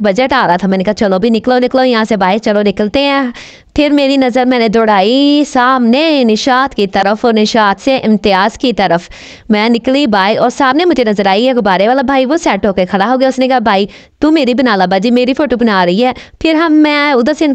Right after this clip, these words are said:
निकली हूँ, रोड क्रॉस किया तो मैं पहुंची इम्तियाज़ मॉल। इम्तियाज़ मॉल पहुँच कर, अ, थोड़ी की ग्रोसरी, ग्रोसरी खरीदी। या ग्रोसरी खरीदने के बाद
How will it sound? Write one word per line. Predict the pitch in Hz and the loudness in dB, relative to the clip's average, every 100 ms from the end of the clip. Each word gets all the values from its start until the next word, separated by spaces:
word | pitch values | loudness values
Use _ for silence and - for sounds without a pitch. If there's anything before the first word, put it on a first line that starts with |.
| 262 | 0
निकली | 262 269 262 | 0 0 0
हूँ, | 277 | 2
रोड | 226 220 | 0 0
क्रॉस | 277 262 262 | 0 -2 -2
किया | 247 254 | -2 0
तो | 254 | 0
मैं | 233 220 | -2 0
पहुंची | 214 196 208 | -2 0 0
इम्तियाज़ | 190 185 190 175 202 | 0 0 0 0 0
मॉल। | 285 311 214 | 0 0 0
इम्तियाज़ | 220 214 196 285 262 | 0 0 0 0 0
मॉल | 262 254 | 0 0
पहुँच | 214 214 233 | 0 0 -2
कर, | - 269 254 | -2 0 2
अ, | 240 240 233 | 2 2 0
थोड़ी | - - 285 247 220 | -4 -6 -2 0 0
की | 220 | -2
ग्रोसरी, | 196 214 196 196 311 392 | 0 0 0 0 0 0
ग्रोसरी | 262 240 240 - - 262 349 | 2 0 0 -4 -2 0 -2
खरीदी। | 294 269 240 | 0 0 0
या | 269 240 | 0 0
ग्रोसरी | 226 226 277 302 | 0 0 0 0
खरीदने | 269 202 190 208 220 | 0 0 0 0 0
के | 185 175 180 | 0 0 0
बाद | 185 180 185 208 330 | -2 -4 0 2 0